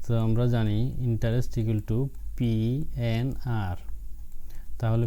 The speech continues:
পি এর মান দেওয়া আছে দশ হাজার গুণন এন এর মান দেওয়া আছে বারো ভাগের নয় গুণন আর এর মান আমরা পেয়েছি একশো ভাগের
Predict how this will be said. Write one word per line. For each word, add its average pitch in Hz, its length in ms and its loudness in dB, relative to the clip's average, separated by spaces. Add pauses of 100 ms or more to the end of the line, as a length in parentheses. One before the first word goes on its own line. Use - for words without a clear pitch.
(120)
পি 127 80 0
এর 127 160 2
মান 123 240 0
দেওয়া 117 160 2
আছে 110 260 0
দশ 120 280 2
হাজার 104 340 0 (760)
গুণন 113 500 2 (600)
এন 110 160 2
এর 117 100 4
মান 123 220 2
দেওয়া 120 180 2
আছে 110 220 0
বারো 110 340 2
ভাগের 104 320 2
নয় 120 560 2 (340)
গুণন 113 480 2
আর 117 220 0
এর 117 140 2
মান 113 160 0
আমরা 110 240 0
পেয়েছি 113 520 -2 (1000)
একশো 113 440 0
ভাগের 113 420 0